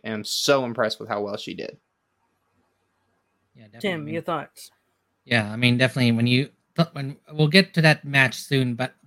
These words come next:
Speaker 2: I mean, you see the way that she, she was able to counteract all the mental mind games that Ben Bateman was bringing out,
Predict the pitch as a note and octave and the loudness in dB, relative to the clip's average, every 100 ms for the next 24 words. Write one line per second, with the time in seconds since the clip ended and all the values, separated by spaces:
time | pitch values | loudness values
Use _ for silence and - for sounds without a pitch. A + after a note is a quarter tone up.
0 | - D3 C#3 B2+ - _ _ _ C3 - | -6 0 2 0 -6 _ _ _ -12 4
1 | A3 F#3 D#3 D#3 C#3+ C3 - - - F3 | 6 6 6 6 4 0 -8 -14 -4 -4
2 | - - E3 C3+ C#3+ C3 B2+ - D3 C#3+ | -4 0 2 4 2 0 -4 0 0 0
3 | - B2+ B2+ - C3+ C3+ B2+ B2+ B2 A2+ | -4 -6 -6 -6 -4 -2 0 0 0 -2
4 | _ _ _ _ B2+ C#3 D3+ C#3 B2 A#2 | _ _ _ _ -4 -2 0 -2 0 0
5 | B2+ C3 B2+ B2+ B2 C3 A#2 A2+ C3 B2+ | 0 0 0 -2 -2 -6 -6 -4 -2 -2
6 | B2 B2+ C3 B2+ B2 B2+ A#2+ A#2 C3+ B2+ | 0 -2 -4 -6 -4 -4 -4 -6 -4 -2
7 | A#2 C3+ C3 A#2+ | 0 2 2 -2